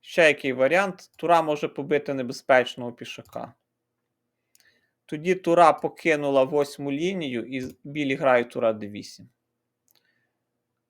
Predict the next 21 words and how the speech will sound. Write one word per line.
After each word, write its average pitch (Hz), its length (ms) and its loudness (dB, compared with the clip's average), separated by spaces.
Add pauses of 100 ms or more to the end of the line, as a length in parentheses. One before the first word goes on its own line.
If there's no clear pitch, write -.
(440)
Чорні 151 340 2
втрачають 131 640 2
ферзя. 208 640 -4 (480)
Давайте 147 540 4
розміни 190 480 -4
стануться. 120 920 -6
А 117 120 -2
Б, 147 340 2
слон 117 500 -6
Б 113 120 -6
три. 139 440 -4 (1120)
В 143 100 -14
білих 160 420 4
на 143 140 2
фігуру 143 480 -2
більше. 175 680 -2 (840)
Ось 147 280 0
є 139 120 6
прохідні 135 580 -4
пішаки. 156 720 -2
Ну, 135 260 -10